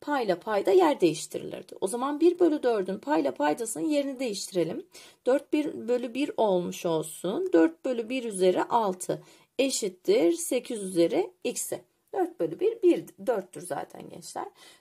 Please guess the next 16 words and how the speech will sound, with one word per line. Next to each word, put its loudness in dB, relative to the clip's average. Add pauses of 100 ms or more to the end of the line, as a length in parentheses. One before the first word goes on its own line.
(160)
Dört 0
ikinin -4
karesidir. 0 (280)
İki -2
üzeri -2 (180)
iki -10
üzeri -2 (140)
altı 0 (140)
eşittir -6
sekiz -6
de -2
iki -8
üzeri -4
üç -10
üzeri -2 (440)
x. -4